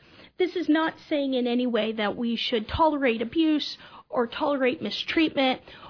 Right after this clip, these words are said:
or even give in to some of our core beliefs, right? It's really encouraging us to really look at the other person saying, "They have value, and I'm going to love them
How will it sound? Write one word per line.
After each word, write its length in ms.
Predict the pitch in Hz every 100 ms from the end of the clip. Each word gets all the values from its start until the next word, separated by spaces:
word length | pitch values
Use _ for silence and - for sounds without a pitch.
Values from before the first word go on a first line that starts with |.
| -
or 340 | - 277 254 -
even 340 | 320 302 277
give 200 | 262 269
in 260 | 262 254 262
to 400 | - 269 240 240
some 280 | - 277 254
of 160 | 233
our 280 | 214 208 208 - - - _
core 300 | - 330 320
beliefs, 540 | 226 247 233 - - - -
right? 320 | 233 226 - - - -
It's 200 | 285 -
really 560 | 285 320 330 320 330
encouraging 600 | 302 285 294 277 240 277 254
us 180 | 233 -
to 140 | - 247
really 380 | 247 294 311 330
look 220 | 277 269
at 100 | 254
the 120 | 226 -
other 160 | 262 302
person 420 | 302 247 240 262
saying, 400 | - 233 214 233 - - _ -
"They 140 | 302
have 220 | 311 269 226
value, 640 | 247 277 302 359 403 415 - - - -
and 160 | 269 -
I'm 200 | 269 285
going 300 | 277 277 240
to 100 | 233
love 400 | 247 247 269 320
them 280 | 359 392